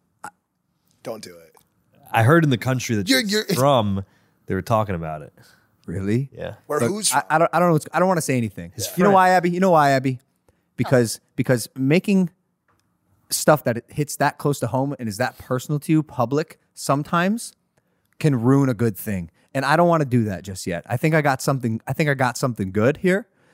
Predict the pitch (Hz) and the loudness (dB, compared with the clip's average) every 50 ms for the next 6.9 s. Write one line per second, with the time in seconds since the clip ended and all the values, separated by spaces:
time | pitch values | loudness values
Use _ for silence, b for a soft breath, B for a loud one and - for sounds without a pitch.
0 | _ _ - 113 123 135 147 143 - - 127 135 143 151 147 120 - 127 143 156 | _ _ 0 2 4 4 4 2 -2 -6 -4 -2 -2 -2 -4 -4 -2 0 0 0
1 | 156 156 151 151 156 151 135 110 92 85 - _ _ _ _ - 165 220 226 - | 0 -2 -2 0 0 0 0 -2 -2 -6 -8 _ _ _ _ 2 2 2 2 -2
2 | _ _ _ - 127 135 139 135 135 113 101 120 120 107 98 90 85 - _ - | _ _ _ -8 -6 -4 -2 0 -2 -2 -2 -4 -6 -6 -6 -8 -10 -12 _ -2
3 | 131 143 143 143 143 - - 151 143 - 156 160 151 - 151 147 147 - 170 202 | 2 2 4 2 2 0 -4 -6 -4 -2 -2 -4 -4 -2 -2 -2 0 2 2 0
4 | - - - 214 208 196 - 156 156 147 - 160 131 113 104 107 123 120 117 107 | 0 0 0 0 0 2 2 0 0 2 0 0 -2 -2 -2 -2 -2 -2 -2 -4
5 | 104 107 104 98 95 92 - - - - - _ _ _ _ _ _ _ _ - | -4 -4 -4 -2 -4 -6 -8 -14 -20 -20 -20 _ _ _ _ _ _ _ _ -2
6 | 135 120 113 117 110 95 - - - 113 107 104 107 104 101 98 98 95 | 2 4 4 4 2 0 -6 -8 -6 -4 -2 -2 -2 -2 -2 -4 -4 -6